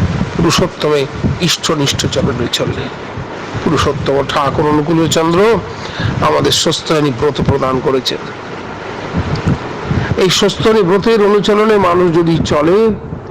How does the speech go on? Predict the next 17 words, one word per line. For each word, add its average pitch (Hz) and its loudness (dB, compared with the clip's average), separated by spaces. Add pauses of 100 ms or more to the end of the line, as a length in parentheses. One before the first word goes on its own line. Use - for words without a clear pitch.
(240)
তা 143 2
মানুষের 151 2
সমস্ত 170 0
বৃত্তিগুলো 160 2 (600)
ইষ্টানুরাগে 165 2
রঞ্জিত 151 2
হওয়ার 143 2 (160)
প্রয়াস - -2
পায়। - -4 (1040)
তাই 143 2
যখন 139 -2
মানুষ 131 0 (960)
খুব 190 2
গ্রহ 175 4
বিপাকে 165 2 (1000)
জর্জরিত 147 0
হয়, 165 2